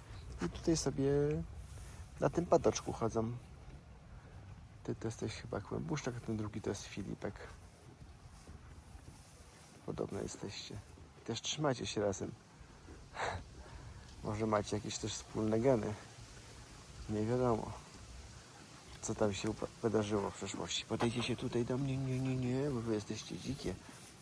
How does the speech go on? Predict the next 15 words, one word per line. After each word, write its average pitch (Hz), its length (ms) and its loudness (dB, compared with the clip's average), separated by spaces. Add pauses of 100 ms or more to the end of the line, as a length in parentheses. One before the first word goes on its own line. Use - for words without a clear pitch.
(120)
Nie 107 80 -2
chcecie, 104 340 -2
żeby 107 220 0
was 104 300 2
też - 240 -4
łapać. 98 480 0 (1700)
Boicie 110 300 4
się, 101 160 4
że 104 120 0
pójdziecie 110 360 0
znowu 107 280 4
na 107 100 6
zastrzyki 107 520 4
do 101 100 -2
stajni. 98 540 2